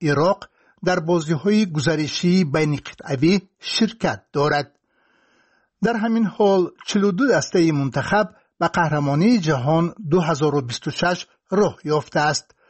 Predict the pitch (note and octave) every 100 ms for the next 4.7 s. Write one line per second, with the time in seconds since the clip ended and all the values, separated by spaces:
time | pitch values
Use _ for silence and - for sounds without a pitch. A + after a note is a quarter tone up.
0 | - - - - - F3+ A3 - G#3+ -
1 | - A#3+ A#3+ - D3 C3 - D#3+ E3 -
2 | _ - - F#3 F3+ A3 A3 A3 G#3+ -
3 | D#3+ E3 D#3 F3 C#3+ D3+ C#3+ E3 E3+ E3+
4 | C3+ C3+ C#3 B2+ - G3+